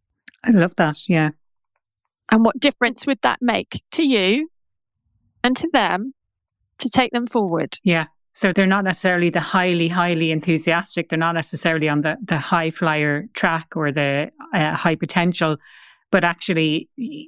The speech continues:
Speaker 2: But they have potential.
Speaker 1: Exactly. That you, if you
Speaker 2: You just
Speaker 1: focus
Speaker 2: haven't
Speaker 1: them,
Speaker 2: seen
Speaker 1: give
Speaker 2: it.
Speaker 1: them, give them the resources that they need, give them the support that they need in order to take that to
Speaker 2: Yeah.
Speaker 1: the next level.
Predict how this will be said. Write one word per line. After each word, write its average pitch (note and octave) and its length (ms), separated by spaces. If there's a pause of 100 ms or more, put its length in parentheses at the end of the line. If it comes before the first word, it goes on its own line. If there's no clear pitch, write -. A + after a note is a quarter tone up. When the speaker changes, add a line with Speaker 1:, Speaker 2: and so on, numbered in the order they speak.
Speaker 2:
But C4 160
they C4 180
have C4+ 280
potential. B3+ 680
Speaker 1:
Exactly. F3 720
That E3+ 100
you, F#3 180
if - 220
you F#3 240
Speaker 2:
You B3+ 80
just G#3 180
Speaker 1:
focus C4+ 200
Speaker 2:
haven't F3 160
Speaker 1:
them, C#4+ 80
Speaker 2:
seen F#4 80
Speaker 1:
give F3 160
Speaker 2:
it. - 40
Speaker 1:
them, E3+ 280 (320)
give G3+ 160
them G3+ 160
the F#3 80
resources F3 540
that D#3+ 120
they E3 100
need, D#3+ 280
give F3 120
them D#3+ 140
the E3 100
support D#3 340
that D#3 100
they D3+ 160
need D3 240 (100)
in D#3+ 160
order D3 260
to - 160
take E3 200
that D3 120
to - 60
Speaker 2:
Yeah. G#4 120
Speaker 1:
the D#3 120
next - 160
level. C#3+ 300